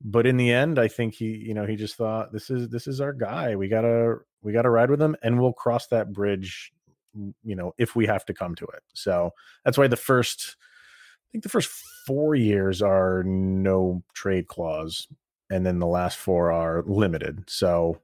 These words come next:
they kinda left themselves open for, if it's not working out in the end, then we'll have those conversations about moving you if we need to,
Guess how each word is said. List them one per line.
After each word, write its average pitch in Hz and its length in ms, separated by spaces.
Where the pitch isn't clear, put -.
they 120 100
kinda 113 180
left 110 140
themselves 104 320
open 101 220
for, 98 220
if 104 80
it's - 120
not 147 160
working 151 240
out 151 120
in 147 60
the 147 100
end, 151 420
then 143 200
we'll 135 100
have 131 160
those 127 120
conversations 113 580
about 101 240
moving 101 300
you 95 480
if 123 180
we 110 160
need 87 240
to, 80 320